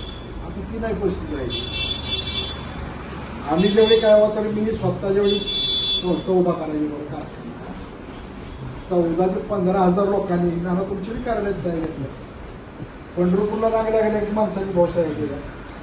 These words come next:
पंधरा हजारापेक्षा जास्त लोकांनी स्वतःच्या नावावर कर्ज काढून दिलं. तेव्हाही आमच्या संस्था. आणि ज्या वेळेस ती सरकारला सर परिस्थिती आली,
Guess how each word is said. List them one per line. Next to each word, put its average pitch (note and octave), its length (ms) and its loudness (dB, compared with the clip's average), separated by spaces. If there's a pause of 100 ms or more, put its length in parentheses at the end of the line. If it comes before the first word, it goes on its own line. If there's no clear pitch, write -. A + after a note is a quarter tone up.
(360)
पंधरा F3+ 320 2
हजारापेक्षा G#3 640 2
जास्त G#3 500 2
लोकांनी G3 460 0
स्वतःच्या G#3+ 600 2
नावावर A#3+ 220 10
कर्ज A#3 360 6
काढून F#3+ 200 0
दिलं. - 1120 -10
तेव्हाही F3+ 280 0
आमच्या F3 260 -2
संस्था. C3 420 -8 (2000)
आणि E3+ 100 0
ज्या G3 320 8
वेळेस A3+ 220 6
ती - 40 -6
सरकारला A#3+ 600 4
सर B3 180 6
परिस्थिती G#3+ 420 0
आली, F3+ 220 6